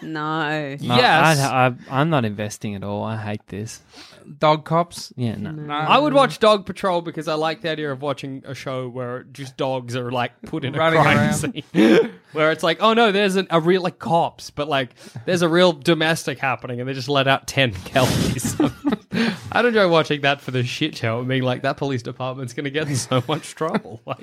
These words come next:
Speaker 1: It would be a cute show if it was about this guy who had this great idea about Kelpie cops.
Speaker 4: Yeah, that's me. That's
Speaker 1: And,
Speaker 4: the guy.
Speaker 1: and this
Speaker 4: Yeah.
Speaker 1: whole
Speaker 4: Great
Speaker 1: show
Speaker 4: idea.
Speaker 1: is
Speaker 4: I know
Speaker 1: about
Speaker 4: she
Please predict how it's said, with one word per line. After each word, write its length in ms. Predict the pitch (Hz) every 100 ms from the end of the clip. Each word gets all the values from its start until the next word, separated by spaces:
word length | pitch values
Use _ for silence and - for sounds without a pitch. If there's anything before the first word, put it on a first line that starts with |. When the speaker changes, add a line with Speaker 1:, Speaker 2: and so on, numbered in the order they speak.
| -
Speaker 1:
It 100 | 277
would 160 | 302
be 160 | 320 349
a 60 |
cute 380 | 359 - 392 403
show 200 | - 247 226
if 100 | 202
it 100 | 190
was 140 | 202
about 280 | 208 190 190
this 180 | 190 -
guy 320 | - 190 190
who 100 | 175
had 140 | 175
this 160 | 165 165
great 340 | - 165 165
idea 420 | 160 156 156 156 151
about 260 | 147 143 - _ _ _ _
Kelpie 460 | - 170 165 170 156
cops. 560 | - 143 - - - _ _ _ 131
Speaker 4:
Yeah, 360 | 127 123 127 151
that's 240 | 151 -
me. 360 | 147 127 143 156 _
That's 160 | 170 165
Speaker 1:
And, 80 | 170
Speaker 4:
the 80 | 143
guy. 340 | 147 131 131
Speaker 1:
and 220 | 185 196
this 280 | 202 185 117
Speaker 4:
Yeah. 100 | -
Speaker 1:
whole 260 | 208 202 202
Speaker 4:
Great 160 | 151
Speaker 1:
show 100 | 160
Speaker 4:
idea. 360 | 190 190 185 143
Speaker 1:
is 0 |
Speaker 4:
I 20 | 143
know 60 | -
Speaker 1:
about 160 |
Speaker 4:
she 20 | 196